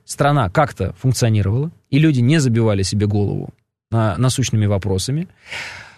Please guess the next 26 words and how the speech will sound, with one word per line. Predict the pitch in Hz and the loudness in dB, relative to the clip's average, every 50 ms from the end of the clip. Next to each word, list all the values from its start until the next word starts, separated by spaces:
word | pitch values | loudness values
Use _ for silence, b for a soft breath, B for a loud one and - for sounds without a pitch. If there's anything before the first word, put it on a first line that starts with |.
| B B _ _ | B B _ _
нужен | - 190 214 185 170 151 | 2 4 4 4 4 4
внешний | 135 131 165 170 160 156 147 - 220 | 4 4 4 4 4 2 2 2 2
и | 196 | 2
внутренний | 147 147 151 143 147 135 123 | 2 2 2 2 2 2 2
враг. | 113 101 101 92 80 - - - _ _ _ _ _ _ _ _ _ _ - _ - | 2 2 0 0 -2 -4 -8 -16 _ _ _ _ _ _ _ _ _ _ -8 _ 2
Если | 139 196 226 - 247 240 | 4 4 4 4 2 2
вы | 226 240 | 2 2
посмотрите | 208 220 196 - 220 226 233 - 202 175 - | 2 2 2 2 2 0 2 0 0 0 0
на | 185 185 | 0 2
Советский | - 202 202 196 - - 160 | 4 4 2 2 2 0 0
Союз, | 151 - 160 156 170 208 277 277 - - - - | 0 2 2 2 2 2 0 0 -2 -6 -6 -4
у | 139 | 0
Советского | - 170 170 156 - - 135 | 2 2 2 2 2 0 0
Союза, | 123 - 147 165 233 294 277 247 247 185 - | 0 2 2 2 2 2 2 0 0 0 0
э, | - 139 | 0 0
внешний | 127 127 139 165 196 196 - 151 131 | 2 2 2 2 2 2 2 0 2
враг | 135 185 220 202 | 2 2 2 2
был | 170 147 131 | 2 0 0
кап-, | - - 113 | 0 -2 -6
э, | 151 - - 143 135 131 | -4 -2 0 2 2 2
страны | 117 - - - 190 190 175 | 0 0 0 2 2 2 0
капиталистического | - 113 - - 117 117 - - 156 - - - - 107 | -2 -2 -2 -2 -2 0 0 -2 -2 -2 -2 -2 0 0
лагеря. | 101 101 92 90 - - - - | 2 2 0 0 -2 -4 -4 0
Внутренний | 127 147 180 226 220 233 214 196 196 | 2 4 4 4 4 4 4 4 2
враг | 180 175 180 170 165 143 | 2 2 2 2 2 2
был, | 139 143 151 156 151 | 4 4 4 2 0